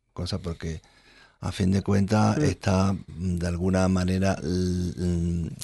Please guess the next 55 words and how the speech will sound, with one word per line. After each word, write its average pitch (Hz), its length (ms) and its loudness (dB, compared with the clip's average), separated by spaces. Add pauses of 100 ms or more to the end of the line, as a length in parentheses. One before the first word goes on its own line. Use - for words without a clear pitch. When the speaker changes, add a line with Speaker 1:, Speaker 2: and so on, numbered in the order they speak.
Speaker 1:
el 82 280 -8
sentirte 98 960 2
bien, 101 420 0
escuchado, - 680 0 (120)
y - 60 -4
Speaker 2:
Mm. 85 360 0 (420)
Speaker 1:
todo 90 180 0
el 90 80 0
mundo 87 300 -2
tenemos 87 400 -2
altibajos. 101 500 -2 (400)
Speaker 2:
Sí. 156 140 0
Speaker 1:
Siempre 87 300 0
hay 87 80 2
época 87 340 -2
que, 85 240 -4 (220)
eh, 82 580 -4
que 80 440 -6 (240)
época - 380 -8
de 80 80 -4
gente 87 240 -2
que 82 80 -4
trabaja 85 240 -2
conmigo 87 280 -2
que 85 120 -2
no 85 140 0
Speaker 2:
Mm. 87 60 -4
Speaker 1:
te - 100 -6
encuentra 82 340 -4
bien. 95 220 0 (440)
Y - 120 -6
lo 85 80 2
importante, 82 540 -4
pues, 92 520 0
superarlo 90 560 2
y 95 60 0
tener 87 480 0
siempre, 85 680 -4
pues, 71 240 -10
alguien 90 320 -2
que 90 100 -2
te - 120 -4
comprenda. 78 420 -6
Speaker 2:
Claro, 175 400 8
y, 156 80 6
y 131 720 6
Speaker 1:
Mm. - 40 0
Speaker 2:
si 143 260 6
se 139 140 4
puede 156 240 8
poner 160 280 6
remedio, 160 460 4
pues 185 140 -2
Speaker 1:
Claro. 165 180 4
Speaker 2:
ponerlo. 127 320 2